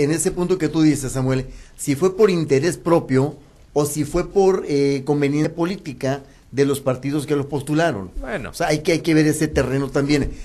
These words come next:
Speaker 1: Si al muchacho le estás abriendo la posibilidad de ser diputado a los dieciocho, gobernador a los veinticinco, habría que ver el interés propio particular que él imponga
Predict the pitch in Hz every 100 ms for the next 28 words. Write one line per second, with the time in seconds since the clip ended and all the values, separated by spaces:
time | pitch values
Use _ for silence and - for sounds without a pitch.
0 | - - - 156 156 170 170 233 240 214
1 | - 208 208 202 208 202 170 151 131 143
2 | 139 165 185 - 185 156 165 147 131 151
3 | 156 143 127 123 120 143 127 120 123 123
4 | - - - 117 135 131 135 135 160 156
5 | 139 131 127 123 156 123 127 127 127 -
6 | - 110 123 170 180 170 170 - 143 131
7 | 131 123 165 - 156 147 165 185 151 143
8 | 113 123 135 170 - 147 139 202 240 214
9 | - 147 127 117 117